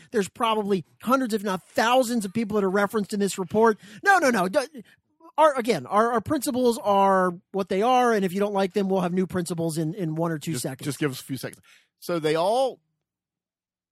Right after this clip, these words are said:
Speaker 2: they all thought Robert Mueller was their savior.
Speaker 1: Yes.
Speaker 2: He was gonna give them everything they've asked for.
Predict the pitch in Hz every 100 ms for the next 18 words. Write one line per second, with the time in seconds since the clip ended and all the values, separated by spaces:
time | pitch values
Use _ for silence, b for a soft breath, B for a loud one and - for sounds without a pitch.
0 | _ 135 143 202 - 220 190 _ _ 131
1 | 165 180 151 156 147 127 131 110 127 -
2 | 123 110 101 107 104 - 196 254 135 135
3 | 139 139 123 139 123 135 127 131 151 156
4 | 156 127 120 117 - - 117 110 104